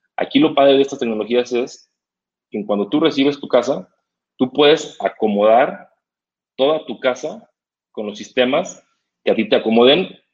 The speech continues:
a tus usos y costumbres, ¿no? Y no es limitante, porque tú puedes tener una familia de cinco personas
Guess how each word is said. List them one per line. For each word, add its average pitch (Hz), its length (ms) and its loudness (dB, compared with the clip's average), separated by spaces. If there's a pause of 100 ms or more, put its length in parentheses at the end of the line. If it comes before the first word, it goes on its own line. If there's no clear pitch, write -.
a 95 100 -4
tus 98 160 -8
usos 120 220 -4
y 95 60 -4
costumbres, 101 500 -2
¿no? 160 240 -6 (320)
Y 113 100 2
no 120 80 6
es 143 80 4
limitante, 143 480 2
porque 101 160 -10
tú 120 180 -8
puedes 139 220 -2
tener 123 180 -2
una 131 180 -2
familia 123 280 -2
de 104 80 -4
cinco 123 260 -10
personas 123 560 -4